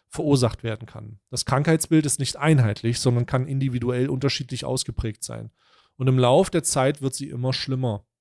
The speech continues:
Bei Tschirpka kommen Spastiken dazu, die Kraft in den Händen und Armen verschwinden. Philipp Tschirpka kann sich noch gut erinnern, wie das alles anfing. Zitat: „Ich hatte gerade Jugendweihe. Morgens bin ich aufgestanden und meine Beine waren plötzlich gelähmt.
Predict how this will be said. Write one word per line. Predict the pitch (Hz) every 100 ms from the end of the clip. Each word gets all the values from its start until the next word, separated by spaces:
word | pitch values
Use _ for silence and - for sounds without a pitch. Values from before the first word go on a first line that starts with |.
| _ _ _
Bei | - 120
Tschirpka | - 165 160 - 170 175
kommen | - 143 135
Spastiken | - - 147 - 196 - 180
dazu, | 170 - 185
die | 170 147
Kraft | - 143 -
in | 156
den | 139
Händen | 123 131 170 185 185
und | 160
Armen | - 117 131 143
verschwinden. | - - 139 127 107 - 110 _
Philipp | - 160 160
Tschirpka | - 196 - 202
kann | 196 165
sich | 156 151
noch | 151
gut | - 196
erinnern, | 175 160 160 123
wie | 120
das | 120
alles | 127 117 -
anfing. | 127 127 123 110 104 104 _ _ -
Zitat: | 131 123 117 117 _ _ _ _
„Ich | 127 143
hatte | 143
gerade | 135 139
Jugendweihe. | 131 156 214 180 107 101 101
Morgens | 104 113 135 -
bin | 139
ich | 123
aufgestanden | 131 - - 170 160 151
und | 131
meine | 131 117
Beine | 117 143 151
waren | 107 107
plötzlich | - 113 - 113
gelähmt. | - 110 110 104 -